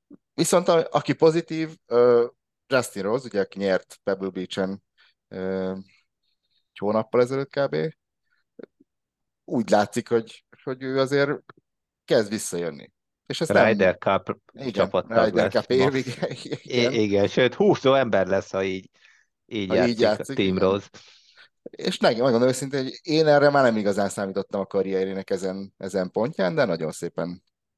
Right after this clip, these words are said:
Speaker 1: sokat virágzik.
Speaker 2: Hát ő is visszarakta, ez volt az egyik érdekes, ö, tendenciája ennek a versenynek, hogy sokan visszarakosgatták a régi drivereiket.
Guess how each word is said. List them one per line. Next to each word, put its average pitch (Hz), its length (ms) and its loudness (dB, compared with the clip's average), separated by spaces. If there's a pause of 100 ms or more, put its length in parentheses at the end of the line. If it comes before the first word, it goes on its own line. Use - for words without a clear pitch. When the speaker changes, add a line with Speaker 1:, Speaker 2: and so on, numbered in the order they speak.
(320)
Speaker 1:
sokat 90 380 -2
virágzik. 90 540 0 (1160)
Speaker 2:
Hát 190 240 -2
ő 135 100 6
is 110 120 -2
visszarakta, 110 580 0
ez 117 220 2
volt 107 180 -4
az 113 140 -2
egyik 113 340 -6 (380)
érdekes, 98 720 -6
ö, 98 480 -4 (240)
tendenciája 82 640 -6
ennek 85 200 -10
a 95 60 0
versenynek, 90 400 -2
hogy 92 140 -6 (120)
sokan 90 360 -2
visszarakosgatták 90 960 -2
a 92 300 2 (420)
régi 90 300 -4
drivereiket. 80 880 -8